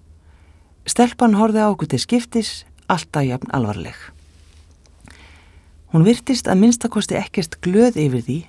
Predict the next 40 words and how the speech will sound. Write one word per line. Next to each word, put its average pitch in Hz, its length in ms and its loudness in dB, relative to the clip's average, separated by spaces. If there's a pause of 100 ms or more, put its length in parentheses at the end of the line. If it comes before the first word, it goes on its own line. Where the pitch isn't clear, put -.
(260)
að 156 180 4
við 190 100 6
skildum 175 380 -2
hafa 156 200 2
brotist 214 580 -2
í 175 40 -4
gegnum 143 380 2
veðrið 110 400 -2 (580)
til 262 140 2
þess 208 180 2
eins 165 240 2
að - 160 -4
stytta 233 320 -2
henni 208 140 4
stundir 175 560 0
í 185 140 -4
einvörunni. 123 480 0 (1700)
Kannski 262 480 2
var 220 200 0
hún 214 120 4
að 190 140 -2
átta - 240 -6
sig 208 160 -2
á 196 100 0
því 190 200 0
núna 113 300 0 (360)
hvernig 185 320 0
það 131 220 0 (100)
er 220 140 -6 (180)
að 156 160 2
eiga 190 180 0
vinkonur. 208 500 -2 (1000)
Hvað 139 220 -2
það 120 180 -2
er 208 140 -4
sem 147 200 -2
þeim 156 220 2
liggur 170 320 -2
á 165 80 -4
hjarta. - 320 -10